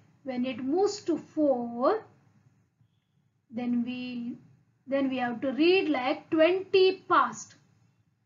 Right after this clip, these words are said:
Then we, when it moves to five, then it becomes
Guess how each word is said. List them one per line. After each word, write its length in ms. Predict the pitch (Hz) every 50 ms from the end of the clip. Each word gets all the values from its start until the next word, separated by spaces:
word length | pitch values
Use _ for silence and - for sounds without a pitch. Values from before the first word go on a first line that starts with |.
| _ _ _ _ _ 240
Then 260 | 240 240 240 240 233
we, 140 | 233 220 214 - _ _ _ 330 254
when 200 | 247 247 262 269
it 160 | 262 214 240
moves 340 | 254 277 330 359 339 - -
to 160 | 392 392 392
five, 560 | - 349 349 339 349 349 349 349 359 370 370 - _ _ _ _ _ _ _ -
then 180 | 247 247 240
it 180 | 240 226 214 214
becomes 560 | 240 - - 262 254 254 254 254 247 - -